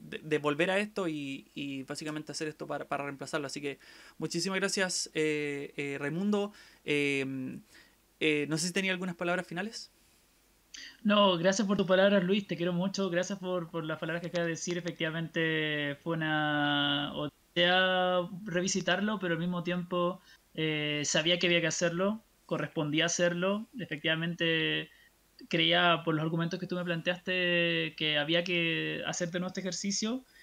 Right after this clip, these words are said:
Speaker 2: y creo que valió la pena porque creo que esto es un trabajo de joyería que me siento muy orgulloso de haber sido parte, y que me siento muy orgulloso de, de presentar, y que espero que la gente que está viendo, que siga viendo todavía, de hecho agradezco a la gente que siga viendo,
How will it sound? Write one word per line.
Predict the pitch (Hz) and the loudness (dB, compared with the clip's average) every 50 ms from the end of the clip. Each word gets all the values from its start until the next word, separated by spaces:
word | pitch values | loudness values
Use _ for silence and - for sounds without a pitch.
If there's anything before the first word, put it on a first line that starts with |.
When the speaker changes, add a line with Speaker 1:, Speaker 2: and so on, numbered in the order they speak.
| _ _ _ _ - | _ _ _ _ -8
Speaker 2:
y | - 165 165 160 160 | -2 0 0 0 2
creo | - 185 196 | 2 2 4
que | 196 202 | 6 6
valió | 190 180 190 | 6 6 6
la | 196 202 190 185 | 6 6 6 6
pena | 196 202 220 196 | 4 4 4 4
porque | 190 180 - 170 | 0 -2 -4 -4
creo | - 175 175 | -2 -2 0
que | 170 190 | 0 -2
esto | 190 190 - 185 180 | -2 -2 -2 -2 0
es | 175 180 180 180 | 0 -2 -2 0
un | 175 170 | -2 0
trabajo | 170 175 165 165 170 180 180 - 185 180 175 175 175 175 | 0 0 2 4 2 2 2 0 0 2 4 4 4 4
de | 170 165 | 2 2
joyería | - 175 165 156 156 151 156 170 180 185 185 185 185 175 | 0 0 0 2 0 2 2 4 4 6 6 4 2 2
que | - 165 156 | 0 -2 -2
me | 156 147 | -2 -2
siento | - - 175 170 175 170 | -2 -2 0 0 0 0
muy | 160 165 175 | 2 2 0
orgulloso | 185 180 180 180 196 190 - 190 | 0 2 2 2 2 2 2 2
de | 180 175 | 4 4
haber | 175 175 | 4 2
sido | 170 - 175 170 | 2 2 0 2
parte, | 165 156 143 - - 143 - - _ _ _ _ _ _ _ _ _ _ | 2 2 -2 -2 -6 -12 -14 -14 _ _ _ _ _ _ _ _ _ _
y | 170 160 156 151 151 147 147 | -2 0 2 2 0 0 -2
que | - 156 | -2 -2
me | 156 156 | -2 0
siento | - - 180 175 180 180 175 | 0 0 0 2 2 2 2
muy | 170 170 180 185 | 2 2 2 2
orgulloso | 190 190 185 190 196 196 - 208 208 202 202 202 196 | 2 2 2 2 0 2 0 2 2 4 4 4 4
de, | 185 190 190 190 190 185 185 180 175 | 4 4 4 4 4 4 2 2 0
de | 175 170 | 0 0
presentar, | - 170 - 175 165 151 - - 180 214 240 269 - _ _ _ _ _ _ | 0 -2 -2 -2 -4 0 2 4 4 4 4 0 -4 _ _ _ _ _ _
y | - 160 151 | -6 -4 0
que | 160 160 | 0 0
espero | 165 - 180 180 185 | 0 2 2 0 2
que | 185 185 | 2 2
la | 170 165 | 0 0
gente | - 190 180 185 180 | 0 -2 -4 -2 -4
que | 180 | -4
está | 170 - 180 | 0 0 0
viendo, | 175 175 180 190 196 196 202 214 220 233 247 269 _ _ _ - | 2 2 2 2 2 2 2 0 0 -2 -6 -10 _ _ _ -4
que | 165 151 147 | -4 -4 -2
siga | - 170 160 170 170 | -2 0 0 2 2
viendo | 175 180 185 180 185 180 | 4 2 2 0 0 0
todavía, | 175 175 170 170 185 208 | 2 2 2 2 2 2
de | 196 165 | 2 0
hecho | 151 156 - | -2 -2 -4
agradezco | 156 147 147 156 156 - 165 | -4 -2 -2 -4 -4 -4 -6
a | |
la | 156 | -6
gente | - 160 160 156 | -4 -4 -4 -4
que | 156 | -6
siga | - - 160 156 | -4 -4 -4 -2
viendo, | 156 165 170 180 196 208 233 | 0 -2 -2 0 -2 -4 -4